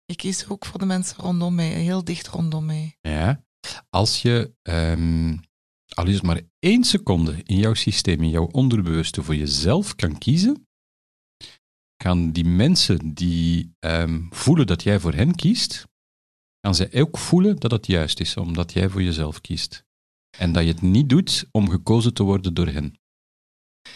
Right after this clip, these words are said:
Speaker 1: Ja, maar ik, ik kan niet leven zonder mensen rondom mij, dus ook niet zonder rekening te houden met hen. En dat betekent niet dat ik nooit voor mezelf zal kiezen.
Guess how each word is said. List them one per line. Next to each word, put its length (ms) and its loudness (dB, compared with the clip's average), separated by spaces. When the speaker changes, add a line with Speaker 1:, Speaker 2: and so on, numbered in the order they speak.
Speaker 1:
Ja, 360 -6
maar 240 -6
ik, 180 -6
ik 200 -6
kan 180 2
niet 180 2
leven 380 -4
zonder 340 2
mensen 360 2
rondom 340 2
mij, 180 2
dus 300 -2
ook 180 -2
niet 180 2
zonder 380 0
rekening 480 -4
te 60 -6
houden 360 -2
met 220 -6
hen. 280 -2
En 140 -4
dat 80 2
betekent 440 -2
niet 200 2
dat 120 0
ik 120 -2
nooit 280 2
voor 140 -6
mezelf 420 -4
zal 260 -2
kiezen. 580 -6